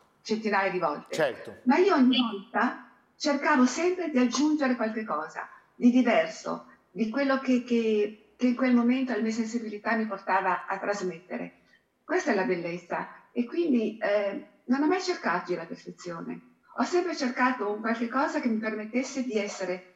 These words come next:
Speaker 1: vera in quel momento. E non sempre le cose vere in quel momento sono perfette. È un po' come un, eh, un viso. Può essere non perfetto, ma lei è costretta a guardarlo, perché c'ha qualche cosa in più,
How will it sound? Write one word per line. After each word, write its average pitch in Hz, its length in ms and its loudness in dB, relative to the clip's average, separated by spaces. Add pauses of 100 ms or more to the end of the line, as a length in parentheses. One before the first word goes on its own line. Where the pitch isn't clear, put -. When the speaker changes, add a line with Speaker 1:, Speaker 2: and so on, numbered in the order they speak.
Speaker 1:
vera 277 560 2
in 233 140 2
quel 233 160 0
momento. - 600 -6 (1300)
E 277 120 -2
non 294 160 2
sempre 349 400 2
le 196 120 -2
cose 208 320 0
vere 214 260 2
in 196 80 -8
quel 190 160 -4
momento 190 300 -6
sono 175 240 -8
perfette. 233 640 -12 (480)
È - 100 -2
un 240 80 4
po' 359 160 2
come 254 680 0
un, 226 460 0
eh, 220 480 0
un 240 140 4
viso. 180 680 2 (180)
Può 269 100 2
essere 294 420 2
non 349 200 4
perfetto, 285 840 -2
ma 220 260 0
lei 302 220 4
è - 40 -4
costretta 233 420 -2
a 233 40 0
guardarlo, 170 680 -4 (520)
perché 220 220 -2
c'ha 262 160 -2
qualche 254 280 -4
cosa 262 200 -2
in 226 120 -4
più, 180 260 -10